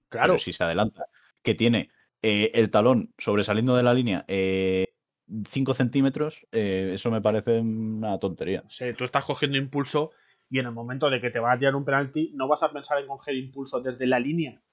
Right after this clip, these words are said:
Speaker 1: Si se te va el pie un
Speaker 2: Claro.
Speaker 1: poquito, dices, "Joder, vamos a ver".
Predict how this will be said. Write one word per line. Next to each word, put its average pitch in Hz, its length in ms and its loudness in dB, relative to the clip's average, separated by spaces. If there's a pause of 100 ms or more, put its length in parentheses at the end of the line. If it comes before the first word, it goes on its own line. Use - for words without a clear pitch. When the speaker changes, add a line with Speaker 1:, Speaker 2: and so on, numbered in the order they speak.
(220)
Speaker 1:
Si - 160 -10
se 123 120 -12
te 120 120 -2
va 120 100 0
el 123 80 -6
pie 139 140 2
un 151 180 -8
Speaker 2:
Claro. 147 180 2
Speaker 1:
poquito, 147 440 0
dices, 113 240 -14
"Joder, 107 360 -16
vamos 110 280 -12
a 110 240 -8
ver". - 260 -8